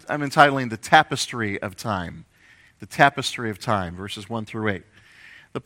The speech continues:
the preacher shows us this tapestry here in verses one through eight. Let me just, uh, quickly run through those, uh, pairs again.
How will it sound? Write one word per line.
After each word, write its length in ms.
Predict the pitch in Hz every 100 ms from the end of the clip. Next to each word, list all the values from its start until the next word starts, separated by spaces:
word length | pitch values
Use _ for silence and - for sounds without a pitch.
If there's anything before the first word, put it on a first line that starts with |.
| -
the 120 | 151
preacher 280 | - 285 254
shows 380 | 196 - 208 170
us 140 | 160
this 180 | - 135
tapestry 720 | - 151 151 - 147 135 127
here 140 | 131 151
in 80 | 139
verses 280 | 143 135
one 260 | 135 143 147
through 200 | - 139
eight. 120 | 127
Let 100 | 131
me 80 | 156
just, 240 | 147 131 _ - - -
uh, 120 | 113
quickly 320 | - 147 139
run 240 | 127 135
through 300 | 127 - 139
those, 540 | 123 123 117 113 - -
uh, 160 | 120 107
pairs 460 | - 135 127 113
again. 400 | 113 117 110 98